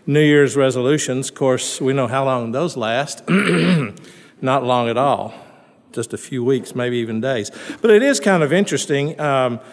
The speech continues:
I wasted a few minutes on Google the other day to, uh, y'all never do that, do you? Waste time on Google. Um, going through and just saying, you know, you Google up, what are some of the popular resolutions?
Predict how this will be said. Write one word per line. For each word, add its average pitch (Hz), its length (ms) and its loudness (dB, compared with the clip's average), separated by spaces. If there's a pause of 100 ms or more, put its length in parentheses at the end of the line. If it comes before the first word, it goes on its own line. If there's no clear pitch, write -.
(220)
I 220 80 4
wasted 190 460 4
a 139 40 0
few 147 200 2
minutes 139 340 0
on 127 220 -2
Google 127 300 2
the 120 140 0
other 120 200 0
day 127 340 0 (200)
to, 120 340 0
uh, 113 340 0
y'all 143 200 4
never 117 200 0
do 110 160 -2
that, 107 220 -6
do 120 80 -4
you? 120 280 -6 (300)
Waste - 320 -8
time 117 240 -4
on 113 180 -10
Google. 123 340 -6 (480)
Um, 131 560 2
going 185 260 4
through 185 300 2
and 156 100 0
just 170 200 -2
saying, 165 420 -2
you 151 80 -4
know, 139 80 -4
you 135 180 -6
Google 147 300 0
up, 131 180 -2
what 202 100 -2
are 233 60 -8
some 160 220 -6
of 135 40 -8
the 117 200 -4
popular 139 500 -4
resolutions? 117 880 -6